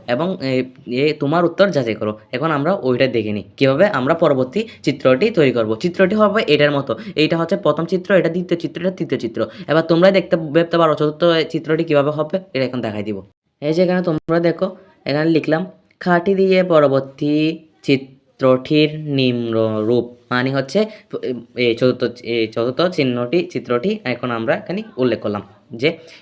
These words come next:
এটা হচ্ছে দ্বিতীয় চিত্র, দশটা। এটা হচ্ছে তৃতীয় চি-, চিত্র থেকে আসছে। এবার আমাদেরকে বলছে, মানে, চতুর্থ, তৃতীয় মানে পরবর্তী মানে চতুর্থ, তৃতীয়ের মানে পর চতুর্থ। চতুর্থেরটা দেখো, এই যেটা।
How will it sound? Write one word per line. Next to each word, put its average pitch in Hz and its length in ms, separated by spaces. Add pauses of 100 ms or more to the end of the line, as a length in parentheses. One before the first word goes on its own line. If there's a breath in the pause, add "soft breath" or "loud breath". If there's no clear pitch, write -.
এটা 156 140
হচ্ছে 190 180
দ্বিতীয় 175 260
চিত্র, 110 400
দশটা। 117 420 (420)
এটা 131 180
হচ্ছে 160 160
তৃতীয় 160 360
চি-, 113 160
চিত্র 117 380
থেকে 123 180
আসছে। 117 280 (420 loud breath)
এবার 123 260 (180)
আমাদেরকে 151 340
বলছে, 165 260
মানে, 196 200
চতুর্থ, 165 360 (640)
তৃতীয় 156 320
মানে 165 220
পরবর্তী 156 500
মানে 190 220
চতুর্থ, 147 340
তৃতীয়ের 143 420
মানে 156 320 (200)
পর 170 200
চতুর্থ। 131 360 (360 loud breath)
চতুর্থেরটা 180 480
দেখো, 175 280
এই 135 120
যেটা। 107 280